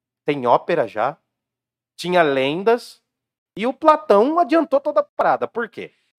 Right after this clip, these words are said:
Esse anel, ó, olha que interessante, olha como o Platão, e aí eu vou continuar a resposta que eu ia dar pro Nicolas.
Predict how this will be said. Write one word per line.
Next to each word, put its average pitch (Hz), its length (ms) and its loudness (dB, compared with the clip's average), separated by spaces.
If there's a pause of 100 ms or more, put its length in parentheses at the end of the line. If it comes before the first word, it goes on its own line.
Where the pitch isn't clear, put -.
(120)
Esse 233 320 0
anel, 113 300 0
ó, 156 220 6
olha 233 140 2
que - 160 -12
interessante, 175 720 -4 (240)
olha 208 240 6 (160)
como 180 180 2
o 165 40 -2
Platão, 165 420 2
e 143 80 0
aí 139 160 2
eu 170 120 -2
vou 160 120 -4
continuar 165 520 -2
a - 20 -2
resposta 147 560 -4
que - 100 -12
eu 143 60 -8
ia 139 140 -4
dar 135 140 0
pro - 180 -10
Nicolas. 104 640 -14